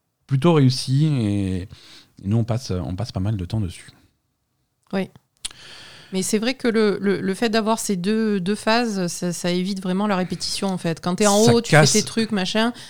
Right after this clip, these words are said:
Speaker 1: Mm.
Speaker 2: ça te fait chier. Tu vois, tu fais, tu, tu fais ça pendant un moment, puis ça t'a gonflé, bah, tu passes à un, sur, sur un mode de jeu qui est quand même très différent en bas.
Speaker 1: Mhm.
Speaker 2: Et, et voilà, quoi, c'est, ça te,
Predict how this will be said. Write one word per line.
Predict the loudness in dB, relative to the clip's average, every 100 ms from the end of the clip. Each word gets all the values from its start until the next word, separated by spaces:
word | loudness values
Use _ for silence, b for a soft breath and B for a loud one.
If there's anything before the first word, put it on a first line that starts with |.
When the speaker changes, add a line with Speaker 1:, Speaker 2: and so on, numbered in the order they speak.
| B B
Speaker 1:
Mm. |
Speaker 2:
ça | 0
te | 2
fait | 0
chier. | 0 2 2 0 -4 b b
Tu | 0
vois, | 0
tu | 0
fais, | -2 -2
tu, | -4 -16 _
tu | -6
fais | -2
ça | 0 0
pendant | 2 0
un | 0
moment, | 0 2 2 0
puis |
ça | -4
t'a | -2 0
gonflé, | 0 0 0
bah, | 0 -2
tu | -4
passes | -2 -2 -2
à | -2 -2 -2
un, | -6
sur, | -8 -6 -6 -6 _
sur | -8 -4 0
un |
mode | 0 0
de | -2 -2
jeu | -2
qui | -4 -6
est |
quand | -4
même | -4
très | -4 -6
différent | -6 -6 -4 -2
en | -2
bas. | 0 -2 -2
Speaker 1:
Mhm. | 0 0 -2 -4 -6
Speaker 2:
Et, | -2 0 0 -2 -2 -4 -4
et | -2
voilà, | 0 0
quoi, | 0 -2
c'est, | -2 -6 -6
ça | -6 -10
te, | -8 -6 -6 -6 -8